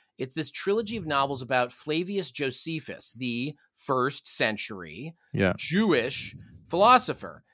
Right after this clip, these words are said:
Speaker 1: And
Speaker 2: Interesting.
Speaker 1: not, not just philosopher, historian, really. Historian, and I would say the first Jewish journalist, 'cause he witnessed the war, uh, the, the, that destroyed the temple and then wrote a chronicle of it,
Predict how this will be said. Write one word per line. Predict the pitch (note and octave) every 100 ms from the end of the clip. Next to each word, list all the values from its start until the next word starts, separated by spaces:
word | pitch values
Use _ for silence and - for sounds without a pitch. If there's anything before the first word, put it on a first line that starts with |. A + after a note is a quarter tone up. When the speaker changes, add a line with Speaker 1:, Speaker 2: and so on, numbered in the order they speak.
| _ -
Speaker 1:
And | C#3
Speaker 2:
Interesting. | D3 C#3+ C#3
Speaker 1:
not, | E3+ E3
not | - A3+
just | G3+ D#3
philosopher, | E3 D3+ C3
historian, | B2+ - F#3 D#3 A#2 G2+
really. | F#2+ F2 G2
Historian, | C3+ F#3+ F#3 F3 E3 D3+ C#3+
and | A#2 B2 B2 A#2+ A#2 A2+
I | A#2+ E3
would | F3+ B2+
say | C#3
the | B2+
first | A#2 B2+ G#2+
Jewish | G2+ C3 G#2+
journalist, | - C3 B2+ G2+ E2+ -
'cause | A2+
he | G#2
witnessed | A2 B2 B2 A2 G2+ -
the | G#2
war, | A2 B2 A2 F#2+ F#2+ -
uh, | G#2+ G2+
the, | G2+ G2+ G2
the, | G#2+ G#2 G2+
that | G2+ G2+ -
destroyed | G2+ B2 G#2+
the | G2
temple | A#2+ A2+ A2 G2+
and | G#2
then | G#2 G#2
wrote | G#2+ G#2
a |
chronicle | G2+ B2+ C3+ C3 F#2
of | E2+ F2+
it, | F2+